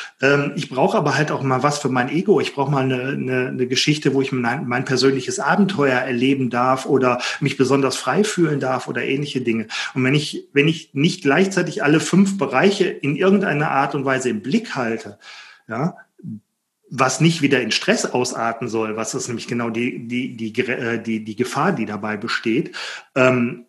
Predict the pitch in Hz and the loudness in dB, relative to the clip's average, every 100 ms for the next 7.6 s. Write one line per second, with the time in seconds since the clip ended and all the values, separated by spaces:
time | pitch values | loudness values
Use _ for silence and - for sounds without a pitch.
0 | - 135 147 202 - 147 135 143 170 - | -10 -2 2 2 -2 -2 2 4 2 -2
1 | - - - - 151 190 185 160 - 156 | -12 -12 -6 0 2 2 2 -2 -2 -4
2 | 160 156 127 147 156 165 165 - 147 147 | -2 -2 0 0 4 2 2 -2 0 0
3 | 147 - - 170 139 160 - 151 156 170 | 0 -4 -8 -4 0 2 2 0 0 2
4 | 175 - 135 143 135 156 196 196 160 165 | 0 0 0 2 4 4 4 2 2 0
5 | - 127 117 - - - - - - 131 | -2 -6 -6 -8 -12 -14 -14 -8 0 0
6 | 151 - _ - 120 151 165 160 165 165 | 0 -6 _ -12 2 2 2 0 0 2
7 | 156 156 151 151 147 - | 2 2 4 4 4 0